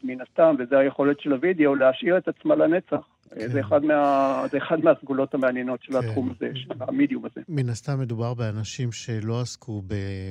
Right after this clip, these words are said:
Speaker 2: בעריכה, ב-, בצילום, בהפקה של, אה, סרטים. איך באמת אתה מכניס אותם, אה, לתהליך העבודה הזה, ש-, אה, דורש, אה,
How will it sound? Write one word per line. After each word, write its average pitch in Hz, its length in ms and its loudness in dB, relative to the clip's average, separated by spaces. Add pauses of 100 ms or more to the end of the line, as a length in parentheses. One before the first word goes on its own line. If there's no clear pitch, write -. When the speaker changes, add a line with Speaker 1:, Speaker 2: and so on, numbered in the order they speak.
(100)
Speaker 2:
בעריכה, 95 960 -6
ב-, 95 320 -8
בצילום, 110 680 -6
בהפקה 95 1400 -12
של, 104 340 -10
אה, 101 280 -10
סרטים. 113 520 -8 (500)
איך 135 140 -4
באמת 185 320 0
אתה 120 760 0 (180)
מכניס 135 500 -2
אותם, 113 400 -4
אה, 107 360 -4
לתהליך 107 640 -8
העבודה 104 480 -6
הזה, 95 260 -8
ש-, - 160 -16 (600)
אה, 113 40 -8 (840)
דורש, 120 720 -4
אה, 131 320 0